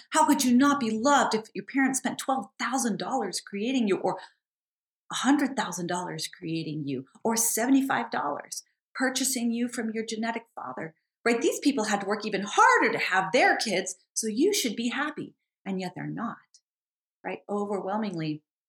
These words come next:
these kids struggle with what, um, sociologists call genealogical bewilderment, not understanding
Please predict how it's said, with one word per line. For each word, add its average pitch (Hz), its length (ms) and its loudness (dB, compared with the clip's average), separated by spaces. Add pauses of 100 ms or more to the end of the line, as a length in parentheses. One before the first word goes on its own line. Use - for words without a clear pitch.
(540)
these 175 180 -4
kids 156 500 -4 (880)
struggle 202 420 2
with 185 220 0
what, 160 320 4 (240)
um, 139 380 -4
sociologists 170 640 -2
call 156 220 -4
genealogical 160 880 -4
bewilderment, 147 680 -10 (480)
not 208 360 -4 (180)
understanding 180 800 -4